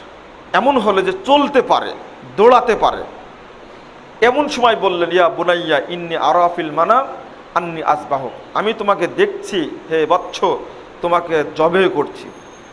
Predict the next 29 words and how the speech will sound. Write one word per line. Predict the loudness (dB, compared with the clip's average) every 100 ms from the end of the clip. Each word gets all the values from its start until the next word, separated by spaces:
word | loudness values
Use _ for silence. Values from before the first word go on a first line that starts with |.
| -20 -20 -20 -20 -2
ফানজুর | 0 0 -2 0
মাযা | 2 2 2
তারা, | 2 2 0
তুমি | -2 0
তোমার | 2 4
মতামত | 4 4 2
ব্যক্ত | 2 -2 -2 -6 -2
করো।" | -2 -4 -12 -20 -20 -20 -6 4
বাপ | 4 4 0
কা | 2
বেটা, | 2 2 0 0 -8 -16 -18 -18 -2
অত | 0 2
সহজ | 2 2 2 0 2
নয়। | 2 2 -4 -14 -18 -20 -8
এইগুলো | -4 0 0
ঘটনা | 0 0 2 0
কোথায়? | 0 2 4 4 2 -10 -14 -2
আর | 0
ইসমাইল | 0 0 0
আলাইহিস | 2 0
সালামের | 0 2 4
অবস্থা | 2 2 0
কোথায়? | 0 0 0 -2 -2 -16 -18 0
বলা | 4 6 6
মাত্রই | 4 0 2 2 4
বলছেন, | 2 0 -4 -6 -10 -18 -20 -20 -20 -20 -20 -20 -20 -20 -20 -20 -20 -6 0
"ইফআল | 0 2 0 2
মা | 2 2 0
তুমার", | -4 -2 -4